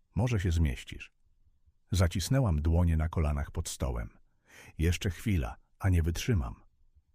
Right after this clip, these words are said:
Ale zamiast odpowiedzieć, tylko się uśmiechnęłam. Uśmiech to moja broń.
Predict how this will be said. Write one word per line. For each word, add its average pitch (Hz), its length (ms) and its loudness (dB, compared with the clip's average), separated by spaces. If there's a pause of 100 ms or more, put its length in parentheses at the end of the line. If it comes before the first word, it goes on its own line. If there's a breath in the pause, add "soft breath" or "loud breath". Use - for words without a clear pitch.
(100)
Ale 92 260 4
zamiast 98 440 2
odpowiedzieć, 85 800 -2
tylko 135 300 -2
się - 160 -4
uśmiechnęłam. 64 680 -4 (760)
Uśmiech 82 600 0 (640)
to 78 140 2
moja 78 320 2
broń. 82 360 2